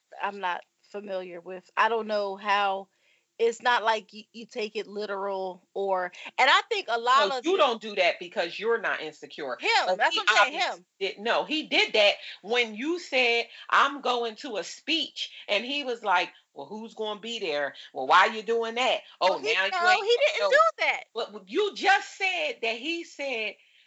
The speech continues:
Speaker 2: when you wanted to, you just said that when you wanted to do something different,
Speaker 1: No,
Speaker 2: whatever
Speaker 1: I
Speaker 2: the different
Speaker 1: s-, I
Speaker 2: was.
Speaker 1: said, I said when
Speaker 2: Uh-huh.
Speaker 1: I started, when I worked at A C S and J, he
Speaker 2: Mm-hmm.
Speaker 1: was fine with it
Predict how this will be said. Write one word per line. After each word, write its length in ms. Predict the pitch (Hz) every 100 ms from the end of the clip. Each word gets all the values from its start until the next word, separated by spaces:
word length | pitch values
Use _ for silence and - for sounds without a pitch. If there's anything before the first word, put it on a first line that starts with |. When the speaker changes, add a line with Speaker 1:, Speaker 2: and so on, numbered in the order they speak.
| _
Speaker 2:
when 260 | 180 214 214
you 140 | 311
wanted 320 | 294 285 262
to, 80 | 220
you 300 | 175 311 392
just 420 | 302 330 330 -
said 480 | 262 233 196 180 160 - _ -
that 240 | 185 185 131 - _ -
when 340 | 156 185 175
you 160 | 190 294
wanted 320 | 285 277 269
to 100 | 247
do 180 | 208 254
something 540 | - 240 226 185 175 165
different, 540 | 233 254 - 143 123 - _ _ _
Speaker 1:
No, 160 | 170 214
Speaker 2:
whatever 220 | 233 277
Speaker 1:
I 140 | 254 311 -
Speaker 2:
the 60 | 262
different 320 | 254 240 196
Speaker 1:
s-, 0 |
I 160 | 254 294
Speaker 2:
was. 340 | 285 320 285
Speaker 1:
said, 120 | 262 -
I 180 | 247 320 -
said 260 | 302 277 220
when 180 | 196 247
Speaker 2:
Uh-huh. 0 |
Speaker 1:
I 120 | 233
started, 500 | 240 - 277 302 302 240
when 160 | 214
I 120 | 233 226
worked 340 | 208 277 370 _ -
at 280 | 269 262 - _ -
A 140 | 240
C 180 | 247 269
S 160 | 254 269
and 140 | 262
J, 400 | 240 220 202 202 - _ _
he 160 | 277
Speaker 2:
Mm-hmm. 0 |
Speaker 1:
was 220 | 247 240
fine 340 | - 262 226 208
with 180 | 180
it 120 | -